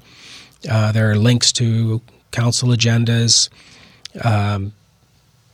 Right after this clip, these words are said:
occasionally, we, we will do, um, advertisements in, in the local newspapers.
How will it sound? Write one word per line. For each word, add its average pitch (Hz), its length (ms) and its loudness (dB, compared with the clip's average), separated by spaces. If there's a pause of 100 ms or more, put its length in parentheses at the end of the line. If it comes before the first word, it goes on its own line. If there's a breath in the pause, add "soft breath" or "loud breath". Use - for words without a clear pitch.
(960)
occasionally, 127 800 2
we, 113 720 2
we 120 240 2
will 110 200 0
do, 110 600 2 (580 loud breath)
um, 104 560 0 (1000 soft breath)
advertisements 117 920 0
in, 107 480 -2
in 113 160 -2
the 107 80 0
local 107 280 0
newspapers. 110 1000 -2